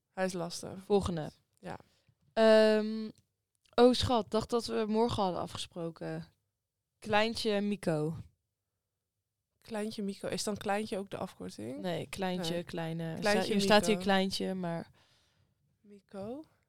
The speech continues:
Speaker 1: Miscommunicatie?
Speaker 2: Ja, goed
Speaker 1: Wow.
Speaker 2: zo. Ding, ding, ding.
Speaker 1: Yes, deze wist ik echt niet.
Speaker 2: Nee, heel, heel slim. Heel
Speaker 1: I'm impressed. Die vind ik wel leuk.
Speaker 2: <laughs>
Speaker 1: Kleine Mico.
Speaker 2: Ja,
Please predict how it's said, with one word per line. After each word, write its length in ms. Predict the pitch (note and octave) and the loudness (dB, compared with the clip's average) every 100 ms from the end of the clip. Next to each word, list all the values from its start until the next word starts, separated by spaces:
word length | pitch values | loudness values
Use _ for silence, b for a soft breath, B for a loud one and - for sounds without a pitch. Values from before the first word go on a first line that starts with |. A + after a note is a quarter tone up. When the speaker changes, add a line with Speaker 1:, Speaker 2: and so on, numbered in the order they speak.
| _ - | _ -8
Speaker 1:
Miscommunicatie? 800 | G3+ - - G3+ F#3+ G3 G3+ B3+ | -6 -4 -4 -4 -4 -6 0 8
Speaker 2:
Ja, 240 | G#4 G#4 | 10 10
goed 400 | - - - G4+ | 6 -2 4 8
Speaker 1:
Wow. 840 | A4 A4 A4+ A4 G#4 F#4 D4+ C4+ | 10 12 12 12 12 12 10 6
Speaker 2:
zo. 80 | C4 | 4
Ding, 240 | D#4+ D#4 | 0 -2
ding, 180 | D#4 D#4 | -2 -2
ding. 640 | D4+ D#4 D4 C4 A3+ G3+ F#3 | 0 2 2 0 -2 -6 -6
Speaker 1:
Yes, 320 | G3+ G#3+ - | -8 -8 -8
deze 240 | - C4+ F4+ | -2 0 2
wist 140 | G4 | 0
ik 80 | C#4+ | 0
echt 200 | C#4+ - | -2 -2
niet. 380 | G3 E3+ F3 - | -4 -4 -6 -6
Speaker 2:
Nee, 180 | A3 - | -4 -4
heel, 320 | G#3 A#3 B3 A3+ | -2 0 0 -4
heel 260 | A3+ G#3+ G#3+ | -8 -6 -6
slim. 340 | - - D3+ | -6 -8 -14
Heel 160 | E3 G3+ | -12 -10
Speaker 1:
I'm 60 | G3+ | -8
impressed. 720 | F#3+ - - F#2 - - - _ - _ | -10 -10 -10 -10 -12 -20 -20 _ -20 _
Die 100 | A3+ | -16
vind 140 | G3 | -10
ik 60 | G#3+ | -4
wel 160 | G#3+ F3 | -2 -2
leuk. 140 | F3+ - | -4 -6
Speaker 2:
<laughs> 20 | |
Speaker 1:
Kleine 220 | F#3+ F#3 | -6 -4
Mico. 460 | F3+ F3 G3 F3+ F3+ | -6 -10 -12 -10 -4
Speaker 2:
Ja, 260 | A#3 G3 | 2 2